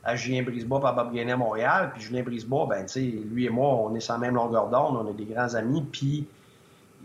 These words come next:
il, regarde, je, je, on s'est vu aller les deux, et pour nous autres, culture, intangible, tu sais, c'est des priorités, peu importe les décisions qu'on va, qu'on va avoir. Puis lui disait, alors c'est pas moi, parce que moi, j'avais jamais vécu la Ligue américaine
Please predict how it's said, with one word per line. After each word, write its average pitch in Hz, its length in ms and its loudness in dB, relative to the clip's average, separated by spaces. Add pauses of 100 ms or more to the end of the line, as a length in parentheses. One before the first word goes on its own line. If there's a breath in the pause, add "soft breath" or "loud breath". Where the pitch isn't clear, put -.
il, 92 300 -4
regarde, 120 320 2
je, 107 80 -4 (100)
je, - 120 -10 (100)
on 139 100 6
s'est 139 160 0
vu 135 180 4
aller 135 220 6
les 139 220 2
deux, 156 340 0 (480)
et 143 380 0 (340)
pour 131 140 0
nous 127 160 2
autres, 147 220 2
culture, 151 540 0 (120)
intangible, 127 760 2
tu - 20 -14
sais, 127 100 -4
c'est 127 140 -6
des 117 120 -4
priorités, 139 680 0 (560 loud breath)
peu 147 80 6
importe 143 260 2
les 131 60 0
décisions 135 400 -2
qu'on 123 100 2
va, 110 300 4
qu'on 113 160 0
va 107 160 4
avoir. 117 340 2
Puis 180 240 -2 (400 loud breath)
lui 170 220 2
disait, 143 400 2
alors 113 180 2
c'est - 100 -8
pas 151 140 2
moi, 139 300 2 (300)
parce - 140 -20
que 101 60 -10
moi, 135 160 2
j'avais 117 180 2
jamais 120 220 0
vécu 123 240 0
la 143 60 4
Ligue 123 120 2
américaine 120 520 0